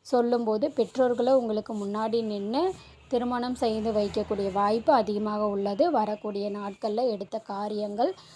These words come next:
சுலபமாக செஞ்சு முடிப்பீங்க. க-,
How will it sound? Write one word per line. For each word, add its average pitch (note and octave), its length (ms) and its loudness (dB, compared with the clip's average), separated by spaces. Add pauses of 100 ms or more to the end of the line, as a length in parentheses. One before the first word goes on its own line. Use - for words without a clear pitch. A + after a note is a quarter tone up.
(120)
சுலபமாக A#3 920 4
செஞ்சு A3 400 -2
முடிப்பீங்க. G#3 580 -2
க-, G#3 460 -2